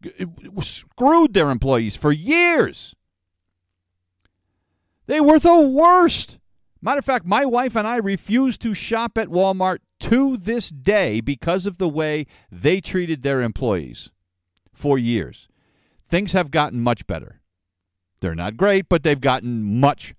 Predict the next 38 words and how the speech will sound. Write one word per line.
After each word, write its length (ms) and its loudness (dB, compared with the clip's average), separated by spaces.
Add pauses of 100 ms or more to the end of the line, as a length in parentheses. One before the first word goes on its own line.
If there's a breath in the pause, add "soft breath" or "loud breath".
(140)
much 480 -2
better, 300 -6 (220 soft breath)
to 100 -4
the 80 -2
point 280 -2
where, 140 -2
you 180 -2
know, 80 -2
they 120 -2
have 160 -4
college 400 -4
tuition 400 -2
programs 600 -2
and, 120 -4 (300 soft breath)
you 100 -6
know, 180 0 (160 soft breath)
they've 240 0
raised 420 2
their 140 2
salaries 580 -2 (120)
significantly 1040 -2
from 160 -6
the 80 0
way 180 0
they 120 -2
used 280 -4
to 80 -6
be. 320 -8 (1700)
You 80 -6
know, 160 -2 (760)
at 140 -2
some 300 2
point, 400 2 (180 soft breath)
you 160 0
get, 320 0
you 140 -2
know, 160 2
you, 260 -2